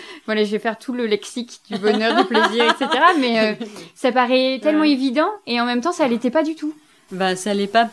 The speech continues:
Speaker 2: pour notre génération, euh, qui est une vraie génération sida. Enfin, je pense que je
Speaker 1: Mhm.
Speaker 2: fais la même, partie de la même génération que toi.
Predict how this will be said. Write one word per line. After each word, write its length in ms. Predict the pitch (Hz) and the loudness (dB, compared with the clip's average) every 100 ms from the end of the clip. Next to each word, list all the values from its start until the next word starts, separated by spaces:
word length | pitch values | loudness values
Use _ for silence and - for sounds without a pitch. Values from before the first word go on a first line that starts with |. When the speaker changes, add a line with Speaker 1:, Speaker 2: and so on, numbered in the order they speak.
| - | -12
Speaker 2:
pour 160 | - 196 | -8 -2
notre 160 | 208 202 | -2 0
génération, 680 | 208 190 175 175 226 233 | 0 2 0 -2 -4 -2
euh, 80 | 190 | -2
qui 140 | 175 185 | -2 -4
est 20 | |
une 140 | 170 | -4
vraie 240 | 156 165 185 | -4 -4 -2
génération 540 | 180 165 165 165 170 | -4 -2 -4 -4 -8
sida. 320 | 160 175 190 | -8 -4 -4
Enfin, 340 | 208 175 151 156 | -2 -6 -6 -8
je 100 | - | -10
pense 160 | 359 - | -14 -6
que 80 | |
je 60 | 233 | -4
Speaker 1:
Mhm. 40 | |
Speaker 2:
fais 60 | 233 | -2
la 100 | 160 | -4
même, 220 | 160 156 | -4 -6
partie 240 | 156 170 185 | -10 -8 -6
de 40 | |
la 60 | 170 | -4
même 100 | 170 | -4
génération 420 | 165 156 151 170 160 156 | -4 -4 -6 -8 -10 -10
que 60 | |
toi. 240 | 165 190 | -4 -4